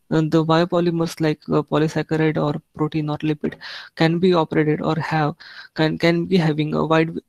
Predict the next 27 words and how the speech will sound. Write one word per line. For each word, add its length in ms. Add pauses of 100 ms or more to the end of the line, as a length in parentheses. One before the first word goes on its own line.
uh, 460 (260)
range 240
of, 140 (480)
uh, 500 (440)
solubilization 760
temperature 500
from 280
seven 280
hundred 240
degrees 220
Celsius 340
to 100
five 120
hundred 220
degrees 200
Celsius, 420 (380)
right 200
from 220
the 180
pressure 440
from 320
zero 240
to 100
five 80
hundred 320
bars. 320 (600)
So, 280